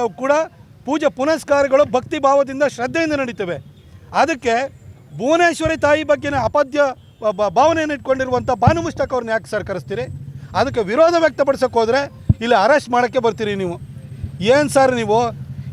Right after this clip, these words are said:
ಇನ್ನು ಏಳೂವರೆ ವರ್ಷ ಆಯ್ತು ನೀವು ಮುಖ್ಯಮಂತ್ರಿಯಾಗಿ, ನೀವು ನೆನಪು ಮಾಡ್ಕೊಳ್ಳೋಂಥ ಯಾವ ಕೆಲಸನೂ ಮಾಡಿಲ್ಲ. ನಿಮ್ ನೆನಪು ಏನು ಅಂತಂದ್ರೆ, ಮೊದಲನೇ ಟರ್ಮಲ್ಲಿ ಸಭೆ ಸಮಾರಂಭದಲ್ಲಿ ನಿದ್ದೆಗೆ ಜಾರ್ತಿದ್ರಿ, ಎರಡನೇ ಟರ್ಮ್ ಒಳಗಡೆ ಅಲ್ಲಿ ಡಿ ಕೆ ಶಿವಕುಮಾರ್ ಅವ್ರನ್ನ ಕಟ್ ಮಾಡೋದು,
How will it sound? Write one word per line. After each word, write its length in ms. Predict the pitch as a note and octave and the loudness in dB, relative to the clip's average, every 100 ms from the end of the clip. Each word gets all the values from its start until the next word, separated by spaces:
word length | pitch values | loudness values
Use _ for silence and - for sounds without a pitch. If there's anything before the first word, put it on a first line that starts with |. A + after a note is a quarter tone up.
| - | -2
ಇನ್ನು 200 | C4 C4+ C4+ - F#3+ | 2 4 2 0 4
ಏಳೂವರೆ 380 | B3 C#4+ C4 B3 B3 | 6 6 6 4 4
ವರ್ಷ 160 | C#4 C#4 | 4 4
ಆಯ್ತು 200 | C#4+ - C4+ | 2 2 2
ನೀವು 100 | B3 A3 | 2 0
ಮುಖ್ಯಮಂತ್ರಿಯಾಗಿ, 680 | - C4 C4 G#3 A#3 G3+ E3+ - - - G#3+ G#3+ | 2 2 2 2 2 2 -4 -8 -16 -4 -2 0
ನೀವು 120 | B3 A#3+ G3+ | -2 -2 0
ನೆನಪು 220 | C#4 D#4 | 0 2
ಮಾಡ್ಕೊಳ್ಳೋಂಥ 440 | D4 C4+ C4 B3 A#3 F#3+ | 0 2 2 2 0 0
ಯಾವ 160 | G#3 C#4 C#4+ | 4 4 4
ಕೆಲಸನೂ 260 | C4 B3+ B3 | 0 -2 -2
ಮಾಡಿಲ್ಲ. 180 | A#3+ G#3+ G3+ | -4 -4 -6
ನಿಮ್ 100 | F#3+ | -2
ನೆನಪು 240 | B3 C4+ C4+ | -2 2 2
ಏನು 100 | C4 B3+ | 2 -2
ಅಂತಂದ್ರೆ, 300 | A#3+ C4 C#4+ - - G3 | -2 0 0 -2 -10 -2
ಮೊದಲನೇ 300 | A3+ C#4 C#4 C4 | 0 0 0 2
ಟರ್ಮಲ್ಲಿ 360 | B3+ C4+ D4 A3+ - - - | 2 2 0 -2 -6 -10 0
ಸಭೆ 200 | A#3 C#4+ C4 | 4 4 4
ಸಮಾರಂಭದಲ್ಲಿ 600 | B3+ C4 B3+ B3+ C4+ C#4+ A#3 | 2 2 0 2 2 2 -4
ನಿದ್ದೆಗೆ 300 | A3 C#4 A3+ | 0 0 2
ಜಾರ್ತಿದ್ರಿ, 480 | A#3+ A3+ G3+ G3 C4 - - - - G3 | 2 2 -2 -4 -4 -6 -14 -14 -8 -2
ಎರಡನೇ 280 | B3+ D4+ D#4 D4+ C#4 - - | 0 2 2 2 0 -4 2
ಟರ್ಮ್ 220 | C#4 D4 | 2 4
ಒಳಗಡೆ 280 | C#4 B3+ D4 D4+ - - - - - - | 2 4 2 2 -4 -20 -20 -20 -20 -4
ಅಲ್ಲಿ 140 | A3 B3 | -2 -2
ಡಿ 60 | C4+ D4 | -4 0
ಕೆ 80 | C#4 | 0
ಶಿವಕುಮಾರ್ 420 | C#4 C4+ C#4 C4+ C4+ | 0 -4 0 4 4
ಅವ್ರನ್ನ 200 | C4 C4 B3+ | 4 0 -4
ಕಟ್ 140 | B3+ C4+ | -4 -2
ಮಾಡೋದು, 280 | C4+ C4+ | 0 2